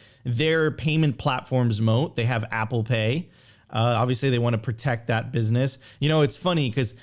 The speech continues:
they say, you know, everyone says, you know, especially the traditional finance guys or these big corporations, Bitcoin's worth nothing. But at the same time, they're like, "No, but we, you can't have alternative payment systems, you know, that are more efficient and they're cheaper,"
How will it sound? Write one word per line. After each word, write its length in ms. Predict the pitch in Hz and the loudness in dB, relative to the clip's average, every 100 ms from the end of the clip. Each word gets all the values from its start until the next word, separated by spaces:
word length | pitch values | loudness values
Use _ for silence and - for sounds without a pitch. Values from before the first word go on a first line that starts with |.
| - - - | -20 -20 -4
they 160 | 151 | -2
say, 440 | 139 170 151 147 139 | 0 0 0 0 0
you 240 | 123 120 | -2 0
know, 120 | 127 | 0
everyone 540 | 127 135 147 135 123 - | 0 2 2 2 0 -4
says, 420 | - 147 131 117 | -2 0 2 0
you 80 | 120 | 0
know, 100 | 120 | 0
especially 480 | 120 - 139 139 120 | -2 -4 -2 -2 -4
the 60 | |
traditional 460 | 113 127 120 123 117 | -2 -2 -2 -2 -4
finance 460 | 127 127 123 117 | -2 0 0 -2
guys 280 | - 117 113 | 0 0 2
or 60 | 110 | 0
these 180 | 113 104 | 0 0
big 160 | 120 | -2
corporations, 640 | 117 113 123 127 123 120 110 | -2 -2 0 0 0 -2 -2
Bitcoin's 480 | 139 135 147 123 | -2 0 2 2
worth 300 | 117 143 156 | 2 2 2
nothing. 560 | 127 117 113 110 110 113 - - - - | 0 0 0 0 0 -2 -6 -20 -10 -4
But 120 | 135 | -2
at 60 | |
the 60 | 131 | -2
same 260 | 147 139 123 | -2 -2 0
time, 300 | 147 135 123 | 0 0 2
they're 100 | 127 | 2
like, 180 | 123 | 0
"No, 180 | 165 175 | 0 0
but 120 | 143 | 0
we, 100 | 143 | -2
you 180 | 151 151 | 0 -2
can't 260 | 147 190 170 | -2 -2 0
have 180 | 160 139 | 0 0
alternative 540 | 131 156 143 120 113 | 0 -2 0 -2 0
payment 300 | 147 127 110 | 0 0 -2
systems, 560 | 117 95 98 90 110 127 | -4 -6 -8 -12 -10 -4
you 80 | |
know, 160 | 120 117 | -2 0
that 280 | 113 131 127 | 0 -2 -2
are 340 | 143 131 120 | 0 2 0
more 220 | 123 143 135 | 2 2 2
efficient 500 | 127 127 143 127 120 | 0 -2 -2 -4 -2
and 160 | 127 | 0
they're 120 | 123 110 | 0 0
cheaper," 440 | 139 107 90 | 0 -2 -4